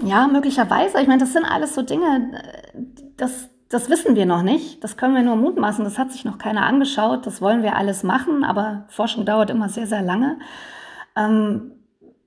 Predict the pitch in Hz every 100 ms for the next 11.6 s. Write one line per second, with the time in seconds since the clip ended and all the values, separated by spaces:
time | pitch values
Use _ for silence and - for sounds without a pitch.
0 | _ _ _ 233 226 220 277 - - -
1 | - 190 185 277 285 294 302 - 226 247
2 | 247 269 262 214 202 214 170 - 185 262
3 | 302 285 269 269 254 262 262 254 247 214
4 | 196 233 277 254 247 247 208 202 190 180
5 | 180 - 220 214 - 175 233 294 277 302
6 | 302 311 302 190 - 196 180 185 220 277
7 | 285 311 359 - - - - - - 226
8 | - - - 233 269 - - - 262 262
9 | - - 254 254 254 233 233 254 - 185
10 | 160 220 262 254 202 170 - 175 185 262
11 | 294 294 277 277 302